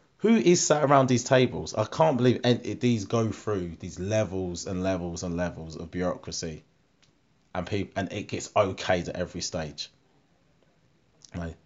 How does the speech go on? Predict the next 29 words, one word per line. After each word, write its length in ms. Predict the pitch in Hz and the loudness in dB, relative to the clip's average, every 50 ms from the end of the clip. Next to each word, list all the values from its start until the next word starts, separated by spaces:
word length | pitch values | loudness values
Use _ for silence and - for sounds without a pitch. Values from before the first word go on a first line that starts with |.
| _ _ | _ _
I 180 | 104 113 131 139 | 2 4 4 6
imagine 280 | 143 151 151 127 127 117 | 6 6 6 4 4 2
there's 120 | 123 104 | 2 2
one 300 | 98 120 123 120 120 110 | 4 4 4 6 4 4
guy 280 | - 110 107 104 101 92 | 4 2 2 2 2 0
who's 240 | 92 98 92 90 - | -2 -2 -4 -4 -2
there 200 | 104 98 98 92 | 0 0 0 0
at 80 | 85 | 0
the 60 | 82 85 | -2 -2
meeting 420 | 87 90 95 92 90 - - 82 | -2 -2 -4 -4 -4 -6 -8 -6
going, 160 | - 85 85 - | -8 -10 -6 -4
"Uh, 100 | 113 120 | -4 -4
guys, 560 | 113 - 127 135 147 160 165 160 151 - - - | 0 4 4 6 6 6 4 2 -2 -8 -10 0
guys, 260 | - 127 123 123 117 - | 4 4 4 4 4 2
I 60 | 113 | 4
don't 240 | 110 123 131 120 110 | 4 4 4 4 2
think 180 | 120 123 113 | 0 -2 0
this 140 | 120 123 120 | 0 0 -2
is 60 | - | -2
a 80 | 113 107 | -6 -4
good 200 | - 117 110 101 | -2 -2 0 2
idea." 400 | 104 104 - - 110 104 95 92 | 2 0 0 -2 -2 0 0 -2
It's 120 | 95 - | -2 -2
like, 120 | 110 - - | -2 0 0
"Ah, 240 | 104 123 139 180 - | 2 2 2 0 2
just 220 | - 339 320 - - | 2 2 2 2 2
shut 160 | - 226 180 | 6 8 8
up, 180 | 110 90 87 | 8 8 6
Larry. 320 | 85 80 78 78 78 78 | 0 -4 -6 -6 -8 -10